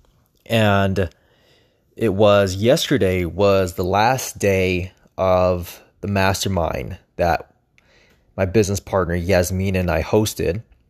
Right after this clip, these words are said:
We did a two-day event and then thirty days of accountability slash implementation. And yesterday was the last day of the accountability slash implementation piece.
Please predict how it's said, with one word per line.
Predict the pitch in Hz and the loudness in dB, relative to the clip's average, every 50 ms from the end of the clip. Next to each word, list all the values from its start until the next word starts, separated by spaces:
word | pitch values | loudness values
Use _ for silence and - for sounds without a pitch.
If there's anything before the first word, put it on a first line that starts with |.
| _ _ _ _ _ _ _ - | _ _ _ _ _ _ _ -4
We | 110 | 0
did | 104 110 | 0 0
a | 104 101 | 0 0
two-day | - - 135 135 123 131 123 120 120 123 | -2 -2 -2 2 4 6 6 6 4 0
event | 117 98 98 107 101 98 90 - _ _ _ _ _ _ _ - | -4 -2 -2 -2 0 -2 -2 -6 _ _ _ _ _ _ _ -10
and | 98 98 85 | -10 -6 -4
then | 98 95 95 92 | -4 -4 -6 -4
thirty | - 107 107 107 117 113 | -2 -2 0 0 0 2
days | 98 107 101 101 98 98 92 - | 2 4 4 4 4 2 0 -2
of | - 90 92 | -2 -4 -4
accountability | 92 - - - 101 104 104 95 101 98 95 95 92 92 90 87 | -6 -8 -6 -4 -4 -2 -2 0 0 0 2 0 0 0 -2 -4
slash | - - - 90 80 82 85 - - | -6 -4 -2 0 0 0 0 -4 -6
implementation. | - 107 98 - 90 92 90 92 - - 107 110 107 - - 127 131 139 147 - _ _ _ _ _ _ _ _ _ _ _ _ _ _ _ _ _ _ | -8 -8 -6 -4 -4 -4 -4 -4 -4 -2 -2 -2 0 0 -2 -2 -4 -4 -8 -12 _ _ _ _ _ _ _ _ _ _ _ _ _ _ _ _ _ _
And | - 98 | -4 0
yesterday | 101 107 110 110 - 135 120 117 113 | 4 4 4 4 4 4 4 4 4
was | 107 90 101 107 101 101 | 2 2 0 0 0 0
the | 98 | 0
last | 90 95 98 101 101 92 - - | 0 2 2 2 2 0 -2 -2
day | 107 101 95 95 95 | -2 0 0 0 0
of | - - 92 92 90 82 85 95 | 0 2 2 0 0 -2 -4 -4
the | 90 82 78 71 64 - 95 - _ _ _ _ _ _ - - | -2 0 0 0 -2 -4 -6 -12 _ _ _ _ _ _ -20 -16
accountability | - - 110 104 101 92 92 104 101 101 95 98 | -10 -6 -4 -4 -2 0 0 0 0 0 0 -2
slash | - - 107 101 - - | -2 -2 -2 -2 -2 -2
implementation | - 107 104 - 98 98 92 90 - - 110 107 - 123 117 | -6 -6 -6 -6 -6 -6 -6 -6 -4 -4 -4 -4 -4 -4 -6
piece. | 110 - - 123 123 123 - - - - - | -6 -6 -6 -6 -6 -4 -4 -4 -4 -4 -6